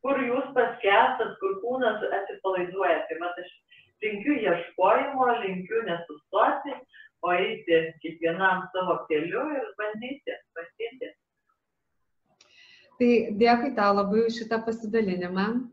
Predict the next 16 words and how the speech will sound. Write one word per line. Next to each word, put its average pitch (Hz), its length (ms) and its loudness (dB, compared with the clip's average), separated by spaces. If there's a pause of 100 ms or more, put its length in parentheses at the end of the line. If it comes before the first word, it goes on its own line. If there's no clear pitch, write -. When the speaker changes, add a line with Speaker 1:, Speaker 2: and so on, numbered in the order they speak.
(280)
Speaker 2:
už 202 320 -4
naujus 196 500 0
atradimus. 208 800 -2 (200)
Aš 190 200 -12
vis 208 160 -12
pasižiūriu 220 600 0
tavo 202 240 -2
Facebooko 196 540 0 (300)
puslapį, 226 520 -2
tu 214 140 -8
vis 202 160 -6
pasidalini, 208 880 0 (600)
kartais 208 380 -8
pakvėpuoju 208 680 -2
su 226 180 -6
tavim. 254 400 6